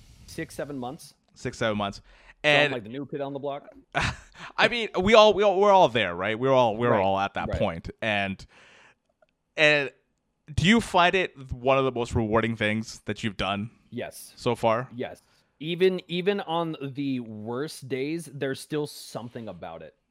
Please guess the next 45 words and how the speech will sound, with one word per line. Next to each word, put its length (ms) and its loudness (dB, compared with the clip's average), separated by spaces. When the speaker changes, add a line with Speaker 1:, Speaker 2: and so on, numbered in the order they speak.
Speaker 2:
Yeah. 260 -4
Speaker 1:
that, 320 -12
that 220 -8
pulls 420 -10
you 80 -8
back 320 -16
in, 160 -20
right? 240 -12
Speaker 2:
Yeah, 280 -2
exactly. 560 0
Exactly. 540 -4
It's 200 -6
like, 120 -4
Speaker 1:
Mm-hmm. 300 -14
Speaker 2:
whenever 340 0
I'm 160 0
having 260 -2
a 60 -6
bad 320 -2
day, 200 -6
I've 140 -6
talked 200 -2
to 60 -10
my 140 -6
chat 240 -8
about 200 -4
it 80 -4
as 100 -12
well. 280 -6
Whenever 320 0
I'm 160 0
having, 240 -4
like, 180 -8
a 60 -16
bad 320 -4
day, 360 -8
I 440 -4
turn 200 -4
on 120 -4
the 80 -6
stream 400 -8
and 220 -8
the, 120 -14
instantly 680 -10
it, 180 -8